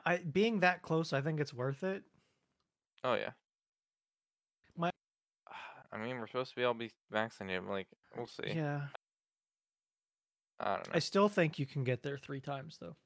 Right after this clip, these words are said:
Speaker 1: and get your worth out of it.
Speaker 2: I think so. Even if we don't, it's one summer, we'll, next summer, and if you renew it, it's even cheaper the next summer. Renewing it is only
Speaker 1: Oh, true.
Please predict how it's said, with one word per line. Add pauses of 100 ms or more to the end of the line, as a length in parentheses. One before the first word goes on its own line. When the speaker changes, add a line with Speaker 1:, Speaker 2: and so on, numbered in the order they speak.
(1400)
Speaker 1:
and
get
your
worth
out
of
it. (640)
Speaker 2:
I
think
so. (360)
Even
if
we
don't,
it's
one
summer, (160)
we'll, (800)
next
summer,
and
if
you
renew
it,
it's
even
cheaper
the
next
summer. (1040)
Renewing
it
is
only
Speaker 1:
Oh,
true.